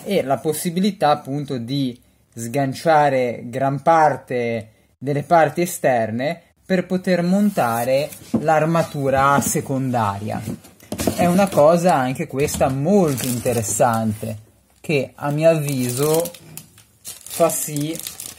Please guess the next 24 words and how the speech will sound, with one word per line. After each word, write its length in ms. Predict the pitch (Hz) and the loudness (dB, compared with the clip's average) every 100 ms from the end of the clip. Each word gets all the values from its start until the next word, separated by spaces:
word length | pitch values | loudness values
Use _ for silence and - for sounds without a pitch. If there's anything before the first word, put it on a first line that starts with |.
| - | -10
che 120 | 151 | -4
il 180 | 147 143 | -4 -6
kit, 420 | - 143 147 - 156 151 147 139 - - - - - - - - - - - | -8 -10 -10 -2 2 4 2 -2 -6 -16 -14 -12 -12 -12 -12 -12 -12 -12 -10
visto 260 | 160 - 156 | -10 -4 -2
anche 280 | 151 - | -2 -4
il 120 | 135 120 | -8 -2
costo 500 | 151 147 147 - 127 | 2 2 0 -6 -6
non 140 | 143 156 | -6 -6
indifferente, 1120 | 151 139 139 - 165 131 120 117 120 131 135 - - - - - - - - - - - | -6 -6 -8 -4 -2 -2 -4 -8 -6 -6 -6 -12 -20 -18 -16 -10 -10 -8 -12 -12 -16 -6
abbia 500 | 196 190 160 180 170 | 0 0 2 2 2
un, 220 | 175 170 | 0 -4
eh, 520 | 165 156 151 147 147 147 151 | -8 -6 -4 -4 -6 -8 -10
discreto 640 | 180 190 - - 180 - | -10 -10 -10 -6 -6 -2
appeal. 680 | 147 - 156 147 117 113 107 - - - - - - _ _ - - - - | -4 -4 -10 -10 -10 -12 -14 -18 -20 -20 -20 -20 -20 _ _ -20 -20 -16 -14
Devo 220 | 165 185 226 | -10 -4 -2
ammettere 500 | 196 190 180 202 180 | -2 -4 -6 -4 -4
però 380 | 180 165 170 | -4 -4 -4
che 320 | - 147 139 - _ _ | -6 -8 -8 -10 _ _
nel 300 | 147 175 185 | -10 -8 -8
tempo 480 | - 156 151 156 175 | -8 -6 -6 -6 -8
poi 220 | 156 147 | -6 -6
ho 100 | 147 | -6
preferito 680 | 135 156 156 196 180 165 143 | -6 -6 -6 -4 -6 -6 -8
comprare, 1080 | 143 160 165 165 160 131 123 131 139 151 156 | -6 -6 -8 -4 -2 0 0 0 -2 -2 -6